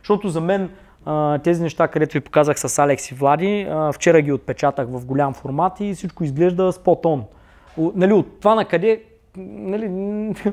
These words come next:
<laughs> колко по-добре ще е от това, разбираш, от така гледна точка. Та, слушам, един въпрос, имате още два,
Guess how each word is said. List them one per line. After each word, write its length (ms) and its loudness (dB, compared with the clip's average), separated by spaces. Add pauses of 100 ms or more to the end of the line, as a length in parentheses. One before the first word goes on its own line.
(140)
<laughs> 160 -20
колко 280 4
по-добре 360 4
ще 140 2
е 40 8
от 180 2
това, 220 2
разбираш, 520 0
от 180 -4
така 260 2
гледна 300 0
точка. 380 -10 (600)
Та, 520 4 (1200)
слушам, 400 -6 (180)
един 260 -2
въпрос, 500 -4
имате 300 -8
още 240 -8
два, 280 -10